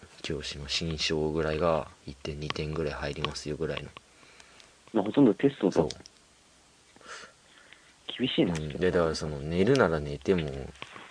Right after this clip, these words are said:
Speaker 1: 寝てるなら起こすけど、
Speaker 2: うん。
Speaker 1: 別に義務教育じゃないから、寝たいなら出てけば、みたい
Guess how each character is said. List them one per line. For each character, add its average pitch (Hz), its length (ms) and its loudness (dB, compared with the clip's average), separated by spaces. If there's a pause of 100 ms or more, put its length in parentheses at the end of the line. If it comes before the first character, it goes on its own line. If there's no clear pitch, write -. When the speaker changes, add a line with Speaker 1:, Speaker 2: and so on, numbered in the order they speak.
(840)
Speaker 1:
寝 95 180 2
て 143 160 8
る 139 160 8
な 78 100 4
ら 71 80 -2
起 80 200 -2
こ 131 140 6
す - 180 -4
け - 160 -6
ど、 87 280 4 (1160)
Speaker 2:
う 110 60 4
ん。 104 60 6
Speaker 1:
別 90 200 2
に 69 240 -6
義 82 160 -4
務 107 180 4
教 120 240 6
育 78 180 -2
じ 69 60 -6
ゃ 71 60 -8
な 80 120 0
い 82 80 -2
か - 180 -4
ら、 80 180 0
寝 - 160 -6
た 117 200 10
い 80 80 2
な 67 80 -8
ら 71 100 -10
出 82 140 -2
て 85 100 -4
け - 140 -8
ば、 - 200 -12
み - 80 -18
た - 100 -12
い - 60 -20